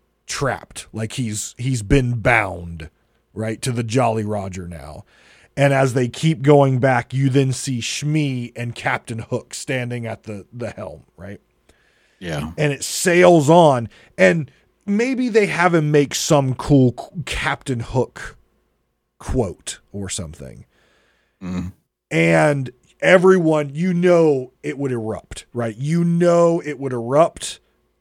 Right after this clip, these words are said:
Speaker 1: that Captain Hook has entered the fray. The captain that we've heard about for so long has entered the fray. But then as the ship sails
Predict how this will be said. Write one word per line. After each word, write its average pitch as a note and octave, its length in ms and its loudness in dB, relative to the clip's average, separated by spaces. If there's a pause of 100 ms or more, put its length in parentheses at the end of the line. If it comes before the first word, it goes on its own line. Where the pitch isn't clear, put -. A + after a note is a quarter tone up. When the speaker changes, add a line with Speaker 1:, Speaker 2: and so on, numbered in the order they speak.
Speaker 1:
that C3 340 -2
Captain C3 400 -2
Hook A#2 260 -2
has A#2+ 280 -6
entered B2+ 600 -4
the A2+ 120 -6
fray. A2 220 -6
The G#2+ 120 -6
captain B2+ 680 -4
that A2+ 140 -8
we've A#2+ 180 -6
heard B2 180 -4
about G#2+ 260 -6
for A2+ 120 -10
so A#2 200 -8
long G#2 280 -8
has A2 200 -10
entered B2 360 -4
the G#2+ 80 -6
fray. F2 340 -10 (1080)
But D3 240 -2
then E3 300 6 (100)
as F3 600 -2 (560)
the C#3 320 4
ship - 500 4
sails D#3 680 2